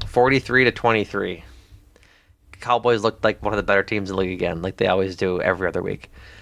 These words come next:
<laughs> Um, before we hop into the breakdown, we go through the injury report. My apologies. Um, currently for the Packers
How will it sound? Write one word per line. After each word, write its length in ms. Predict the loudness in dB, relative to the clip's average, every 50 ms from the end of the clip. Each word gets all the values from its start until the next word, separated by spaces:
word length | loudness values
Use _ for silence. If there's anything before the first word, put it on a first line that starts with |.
| -4 -4
<laughs> 440 | -4 -4 -4 -4 -2 -2 -2 0 0
Um, 400 | 0 0 0 0 -2 -6 -10 -14 -16 -20 -20 -20 -20 -18 -18 -18 -18 -18 -20 -20 _ _ -20 -20 _ _ _ _ _ _ _ _ _ _ _ _ _ _ -12
before 300 | -10 -6 -2 2 2 2
we 100 | 2 2
hop 240 | 2 2 0 2 2
into 440 | 2 2 0 0 0 0 2 2 2
the 160 | 2 0 0
breakdown, 600 | 0 0 0 0 0 0 2 0 0 0 0 0
we 180 | 2 2 2 2
go 160 | 2 2 2
through 120 | 2 0
the 160 | -4 -4 -2 0
injury 360 | 0 0 2 2 2 0 0
report. 420 | 0 -2 -2 -2 0 0 0 0 -2
My 140 | -4 -4 -4
apologies. 680 | -4 -4 -4 -4 -2 -2 -4 -6 -8 -10 -10 -12 -16 -16 -14 -14 -14 -14 -16 -20 -20 -20 -20 -20 -20 -20 -20 -4 0
Um, 680 | 2 4 4 4 4 4 2 0 0 0 -2 -2 -4 -8 -14 _ _ _ _ _ _ _ _ _ _ _ _ _ _ _ _ _ -16 -4
currently 460 | -2 2 2 2 2 2 2 2 0
for 680 | 0 -2 -2 0 2 2 4 4 4 4 2 0 -2 -4 -10 -20 _ _ _ -6
the 80 | -6 -4
Packers 680 | -2 -2 -2 -2 -2 -4 -6 -8 -8 -10 -12 -14